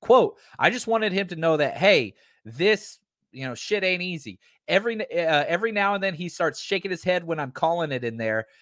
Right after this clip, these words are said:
And I'm like, "All right, go ahead, big dog," end quote. Good God. Are you freaking kidding me? Like, you just signed this guy to all these, you know, whatever. He's already had arm fatigue and has had to sit several practices. He's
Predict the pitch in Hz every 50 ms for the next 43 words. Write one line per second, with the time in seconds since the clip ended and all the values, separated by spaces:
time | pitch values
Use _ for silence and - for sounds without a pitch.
0 | _ - 120 135 139 139 135 131 123 - 151 208 233 190 180 185 175 - 190 202
1 | 214 196 208 208 160 - 156 131 120 - 135 127 127 120 - - 160 165 160 -
2 | - 151 120 92 - _ _ _ _ _ _ _ _ _ _ _ _ _ _ _
3 | 120 110 - _ _ _ _ _ - 247 220 147 117 - _ - 180 196 220 214
4 | 156 110 98 - - _ _ _ _ - 120 135 156 208 285 - - - - 208
5 | 233 226 - 175 - - - - 185 185 202 233 254 277 285 302 330 320 - _
6 | _ _ _ _ _ - 151 156 151 147 - - _ _ 160 170 254 302 202 -
7 | - 160 196 254 254 - - - 214 208 240 247 226 208 185 170 - - 151 139
8 | 135 131 135 139 135 - 139 123 139 160 190 202 208 208 202 202 - - - 151
9 | 160 170 165 165 156 165 165 156 123 107 110 107 120 - _ _ _ 135 135 156
10 | 165 185 208 175 196 190 175 - - 170 180 196 185 - 170 - - 175 180 175
11 | 175 156 139 135 - 151 156 147 135 131 - 170 165 - - - 156 160 175 180
12 | 170 - 143 127 113 110 - - 101 - - 101 110 - - _ _ _ _ _
13 | - 147 135